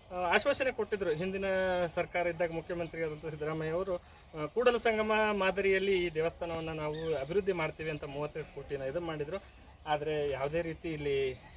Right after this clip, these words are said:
ಅಭಿವೃದ್ಧಿ ಕೆಲಸ ಆಗಿಲ್ಲ. ದಯವಿಟ್ಟು ಇವಾಗಲಾದರೂ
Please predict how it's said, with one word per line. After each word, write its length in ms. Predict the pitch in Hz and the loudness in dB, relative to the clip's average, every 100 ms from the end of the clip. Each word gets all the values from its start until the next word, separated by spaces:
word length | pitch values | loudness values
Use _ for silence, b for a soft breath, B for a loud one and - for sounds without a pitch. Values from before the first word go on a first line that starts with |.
| - | -10
ಅಭಿವೃದ್ಧಿ 320 | 139 156 151 | -6 -6 -6
ಕೆಲಸ 260 | 143 147 156 | -6 -6 0
ಆಗಿಲ್ಲ. 280 | 147 165 170 190 B B - | 0 2 -2 -4 B B 0
ದಯವಿಟ್ಟು 380 | 156 165 190 - | 2 4 2 2
ಇವಾಗಲಾದರೂ 560 | 165 180 175 175 160 | 6 6 8 4 4